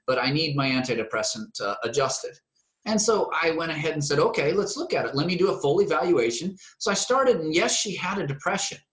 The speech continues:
She met all the criteria from the D S M. And I said, "Okay, let's find the why." And she's like, "What do you mean the why?" So we started looking. And so I did a full medical review. Now, you understand,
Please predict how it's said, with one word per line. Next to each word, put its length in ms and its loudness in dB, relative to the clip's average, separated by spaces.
She 160 0
met 160 0
all 180 2
the 60 2
criteria 520 0
from 180 -2
the 100 0
D 180 2
S 180 0
M. 180 -2
And 380 -6
I 20 2
said, 160 0
"Okay, 320 0
let's 180 2
find 260 -2
the 100 2
why." 220 2
And 160 0
she's 160 -4
like, 120 -2
"What 120 2
do 80 0
you 80 0
mean 200 2
the 80 2
why?" 220 -4
So 120 0
we 80 6
started 380 2
looking. 500 -2
And 120 0
so 140 0
I 120 2
did 180 2
a 60 2
full 360 0
medical 680 2
review. 480 2
Now, 80 -2
you 140 2
understand, 640 2